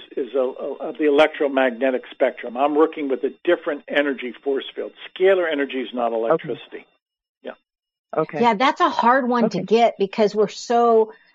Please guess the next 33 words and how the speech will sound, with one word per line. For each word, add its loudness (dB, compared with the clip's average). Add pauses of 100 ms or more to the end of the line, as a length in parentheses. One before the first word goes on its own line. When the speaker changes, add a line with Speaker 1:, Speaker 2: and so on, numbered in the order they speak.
(200)
Speaker 3:
um, 2 (240)
conditioned 2
by 6
electricity 2
that 2 (200)
does 4
so 0
much 0
for -2
us -10 (340)
that 2
to 0
think 0
that 0
there's 2
another 2
power 2
source, -4
another 2
way 2
of -4
having 0
energy 0 (460)
that 4
can -2
be 0
just 0
as 0
powerful -2
and -6
just -2
as -2
dynamic, 0